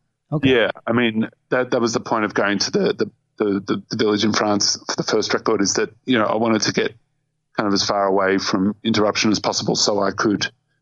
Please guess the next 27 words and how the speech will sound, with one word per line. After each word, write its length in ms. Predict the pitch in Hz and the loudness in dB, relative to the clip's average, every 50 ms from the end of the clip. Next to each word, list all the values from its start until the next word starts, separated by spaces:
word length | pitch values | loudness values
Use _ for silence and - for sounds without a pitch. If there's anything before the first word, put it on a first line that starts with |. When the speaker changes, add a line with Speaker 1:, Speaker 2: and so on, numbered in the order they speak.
| _ _ _ _ _ | _ _ _ _ _
Speaker 2:
you 80 | - 110 | -2 -2
know, 140 | 98 95 98 | 0 0 0
come 220 | 101 - 113 107 | -2 -2 0 0
up 240 | 104 101 98 98 - _ _ _ _ _ _ _ _ _ _ _ _ _ _ _ _ _ _ _ _ - | 0 0 -2 -4 -8 _ _ _ _ _ _ _ _ _ _ _ _ _ _ _ _ _ _ _ _ -6
with 180 | 131 113 - - | -4 -4 -2 0
enough 220 | 107 110 107 - | 0 -2 0 -2
stuff 440 | - - 107 101 95 - - - - | -2 0 0 0 -2 -2 -6 -8 -8
to 100 | - - | -8 -4
present 320 | - - - 113 110 107 - | -4 -2 0 0 0 0 0
to 80 | 101 | 0
Will 420 | 104 107 104 98 101 101 98 98 - _ _ _ _ _ - | 2 2 2 2 2 2 0 -2 -6 _ _ _ _ _ -4
when 160 | 107 101 101 | -2 2 2
we 60 | 98 | 4
recorded 420 | 95 95 95 - - 107 98 90 95 | 4 2 2 0 0 0 2 2 2
in 80 | 95 | 2
Paris. 440 | 90 - 104 98 95 92 87 - - | 2 2 2 2 2 2 0 0 2
And 60 | 107 101 | 2 2
then 100 | 95 95 | 2 2
the 60 | 90 | 2
second 240 | - - 110 113 139 113 | 2 2 2 2 2 2
Speaker 1:
Okay. 40 | 117 110 | 2 2
Speaker 2:
time 120 | 98 95 | 2 2
round, 300 | 95 92 92 92 92 90 - _ _ _ _ _ _ _ _ _ _ _ _ _ _ _ _ _ _ _ _ - | 2 2 2 0 -2 -4 -6 _ _ _ _ _ _ _ _ _ _ _ _ _ _ _ _ _ _ _ _ -4
I'd 140 | - 107 98 | -2 0 0
actually 360 | 98 92 - - 107 98 95 | 0 0 0 0 0 0 0
did 220 | 98 - 113 101 | 0 0 0 2
it, 140 | 95 98 - | 2 0 0